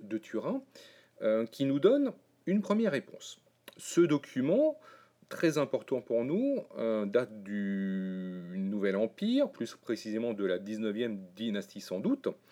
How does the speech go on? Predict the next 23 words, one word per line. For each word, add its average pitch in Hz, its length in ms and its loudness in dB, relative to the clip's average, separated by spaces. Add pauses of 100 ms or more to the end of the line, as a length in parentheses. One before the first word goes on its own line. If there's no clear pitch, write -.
(400)
et 226 120 4 (100)
il 143 60 2
nous 143 120 2
présente 147 640 2 (1160)
une 170 160 4
succession 262 680 0
de 143 100 2
règnes. 85 380 -4 (360)
Et 180 100 6
ce 190 220 -4
qui 185 220 -2
est - 20 2
intéressant, 147 580 -2
c'est 202 300 -4 (540)
de - 220 -2
voir 160 420 2
comment 180 560 2 (480)
le 156 200 2
scribe 190 380 -2
ou 113 140 -8
les 107 100 0
scribes 196 380 -2 (500)
vont 147 460 2